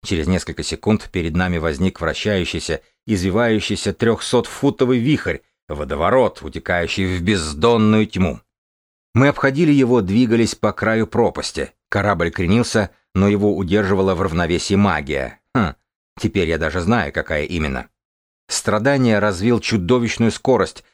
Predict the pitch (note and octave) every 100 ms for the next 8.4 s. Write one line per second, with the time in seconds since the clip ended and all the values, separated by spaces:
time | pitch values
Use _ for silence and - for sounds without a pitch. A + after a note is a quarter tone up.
0 | _ - F#2+ - F#2+ F2+ F2+ F2 E2+ F#2
1 | F2+ F2+ F2 - F#2 A#2+ B2 A#2+ A#2 A#2
2 | G#2 E2+ E2 E2 - C2+ - _ _ _
3 | _ _ _ A#2 G#2+ D#2+ D#2+ G#2 - C#2
4 | D2 D#2 F#2 G2 B1+ A1+ - _ _ _
5 | - G2+ G#2 - A#2 G#2 G2+ G2+ - G#2
6 | G2+ G2 F2+ G2 A#2 B2 G2+ E2+ F2+ F#2+
7 | - C3 A#2 G2 - C#3+ B2 A#2 A#2 A2+
8 | C3 C#3 C3